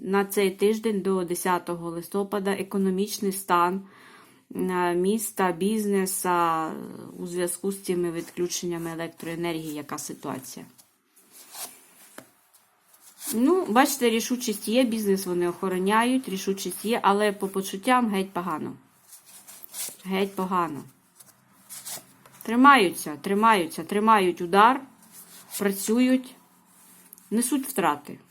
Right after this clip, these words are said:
Несуть частково втрати. Так. І деякий бізнес взагалі розвалюється. Немає він такої допомоги. Не в-, не весь бізнес має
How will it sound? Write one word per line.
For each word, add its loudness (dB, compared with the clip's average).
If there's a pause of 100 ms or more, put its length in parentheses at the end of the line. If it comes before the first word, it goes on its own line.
(600)
Несуть -4
частково -6
втрати. -10 (760)
Так. -18 (1800)
І 4
деякий 6
бізнес 0
взагалі -2
розвалюється. -6 (380)
Немає -2
він -8 (160)
такої -8
допомоги. 0
Не 4
в-, -4
не 2
весь 4
бізнес 0
має 4